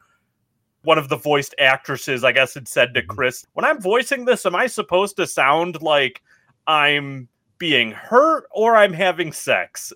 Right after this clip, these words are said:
Speaker 1: And, uh, in, in this scene, the Plutonium Killer and almost every woman in this movie, there's so many scenes where <laughs> I,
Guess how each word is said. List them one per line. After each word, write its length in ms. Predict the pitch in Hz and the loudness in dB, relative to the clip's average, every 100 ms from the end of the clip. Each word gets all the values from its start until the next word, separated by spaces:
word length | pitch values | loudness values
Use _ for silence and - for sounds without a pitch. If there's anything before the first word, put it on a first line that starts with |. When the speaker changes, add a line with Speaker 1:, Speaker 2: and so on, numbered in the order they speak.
| - | -2
Speaker 1:
And, 520 | 147 147 139 139 139 _ _ _ _ | 2 4 4 2 -4 _ _ _ _
uh, 180 | - 180 - | 4 4 4
in, 180 | 208 196 | 2 2
in 200 | 220 233 | 2 2
this 220 | 277 269 - | 2 -2 -2
scene, 420 | 269 254 214 170 | -2 0 -2 0
the 100 | 185 | -2
Plutonium 600 | 214 190 214 233 269 254 | -2 -4 -2 0 0 -2
Killer 420 | - 226 220 214 190 | -2 -4 0 0 2
and 280 | 185 180 | 4 4
almost 320 | 180 170 160 202 | 4 2 0 2
every 280 | 196 220 | 2 0
woman 400 | 170 175 180 170 | -2 0 2 2
in 120 | 156 156 | 0 -2
this 220 | 143 - | -4 -4
movie, 520 | 147 147 123 113 110 _ _ - | -6 -6 -4 -6 -6 _ _ -2
there's 220 | 170 170 | 0 0
so 180 | - 247 | 2 2
many 260 | 269 262 202 | 4 2 -2
scenes 520 | - 202 202 190 151 135 | -4 -4 -2 -2 -6 -2
where 460 | 143 135 131 123 - _ _ _ | 2 4 2 0 -6 _ _ _
<laughs> 680 | 151 - - - - 120 - | -14 -14 -20 -14 -10 -8 0
I, 140 | 160 | 0